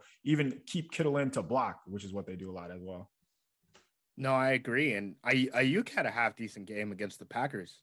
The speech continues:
Speaker 2: the first time around. And that was the one where everyone thought, "Oh, okay, he's finally getting involved." And then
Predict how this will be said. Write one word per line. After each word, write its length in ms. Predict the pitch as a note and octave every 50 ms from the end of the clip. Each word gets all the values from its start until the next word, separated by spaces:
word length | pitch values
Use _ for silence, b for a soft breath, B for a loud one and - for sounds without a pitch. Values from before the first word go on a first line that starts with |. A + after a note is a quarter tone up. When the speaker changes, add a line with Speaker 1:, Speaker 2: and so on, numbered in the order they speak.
| _ -
Speaker 2:
the 60 | G#2
first 280 | - - C3+ C#3+ C#3
time 180 | - A#2 G2 F2+
around. 320 | F2+ F#2 F2+ F2+ F2+ F2+
And 140 | F#2 F2+ F2 - _ _ _ _ _ _ _ -
that 160 | - C3 D3+ D#3
was 160 | E3 D3+ C3+
the 80 | C3
one 280 | A2+ A2 A#2+ A#2 A2+ G#2+
where 140 | G#2+ G#2 G#2
everyone 380 | G#2+ A2 A2+ A2 G#2+ G#2+ G2+
thought, 300 | F#2 - - A2+ A2 G#2+ -
"Oh, 220 | B2 D#3 C#3 A#2 B2+
okay, 260 | C3+ C3 A#2+ A2 G#2+
he's 180 | A#2 B2 A2+
finally 260 | - - A#2+ A#2+ A#2 G#2+
getting 220 | A2 A2 G#2+ G2+
involved." 420 | G2+ G2+ G2+ B2 C3 B2+ A#2+ A#2+
And 100 | A#2 A2+
then 220 | A2+ A2+ A2+ G#2+